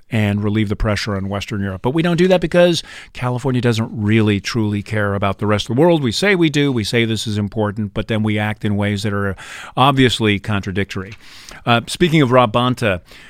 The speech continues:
uh, the, the, uh, Attorney General is now, uh, the author of and, and banging the drum for Senate Bill four seven eight. Um, this is a really, really critical new bill. You're gonna love this.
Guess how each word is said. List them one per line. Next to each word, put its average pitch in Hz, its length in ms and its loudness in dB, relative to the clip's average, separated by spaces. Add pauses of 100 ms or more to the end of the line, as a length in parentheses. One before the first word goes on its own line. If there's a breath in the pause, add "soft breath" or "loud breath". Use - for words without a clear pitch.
(160 loud breath)
uh, 98 360 2
the, 123 460 -4
the, 107 280 2
uh, 101 140 0
Attorney 127 280 4
General 113 540 2
is 107 220 -2
now, 110 400 0
uh, 104 200 2
the 104 200 0
author 101 400 0
of 104 280 2
and, 98 260 0
and 98 420 -4
banging 113 280 2
the 101 80 0
drum 104 320 2
for 95 280 -4
Senate 113 380 0
Bill 107 220 0
four 120 400 -2
seven 110 500 -2 (160)
eight. 117 440 -2 (540 loud breath)
Um, 98 520 0 (280)
this 143 220 2
is 131 160 2
a 110 140 0 (140)
really, 127 560 0 (180)
really 113 300 2
critical 104 460 0
new 98 220 0
bill. 95 520 -4
You're 113 120 0
gonna 107 140 0
love 101 180 0
this. 101 300 -6